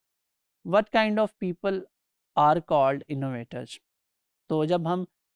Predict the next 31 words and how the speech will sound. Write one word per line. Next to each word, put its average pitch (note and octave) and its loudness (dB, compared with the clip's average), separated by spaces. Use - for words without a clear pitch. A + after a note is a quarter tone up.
टेक्नोलॉजी F#3+ 0
अडॉप्शन F3+ 0
की G3 -8
बात D#3 2
करते D#3 -4
हैं, E3+ -4
तो - -10
innovator F#3+ -2
is D#3+ -4
actually D#3+ -4
the E3+ -4
first G#3 2
population D3 -4
group C#3 -8
who D#3+ -2
opt D3 2
the D#3 -6
technology। B2+ -10
ये D3+ -2
वो E3+ 0
लोग F#3 2
होते D#3 -2
हैं F#3+ -4
जो F#3 -2
किसी F#3 -8
भी G3+ -4
टेक्नोलॉजी, E3+ -4
इनोवेशन D#3+ -4
या D3+ -4
बिहेवियर C#3 -4
को E3 -6